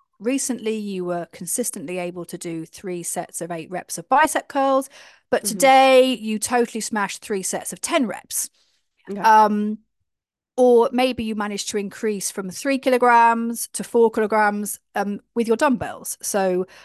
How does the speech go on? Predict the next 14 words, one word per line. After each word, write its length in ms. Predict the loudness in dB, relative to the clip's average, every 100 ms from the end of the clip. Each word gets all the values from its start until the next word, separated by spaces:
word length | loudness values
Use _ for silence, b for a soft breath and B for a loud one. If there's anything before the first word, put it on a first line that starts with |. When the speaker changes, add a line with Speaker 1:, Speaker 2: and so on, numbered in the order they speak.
| B -2
Speaker 1:
um, 320 | 0 0 -4
I'm 100 | -10
trying 140 | -8 -6
to 40 |
work 120 | -2
that 120 | -2
out, 140 | -2 -2
out 220 | -2 -4
in 80 | -2
pounds, 420 | -2 0 -2 -8
but 180 | -10 -6
let's 220 | -6 -6
say, 420 | -4 -2 -2 -6 B B -2
um, 380 | 0 0 -6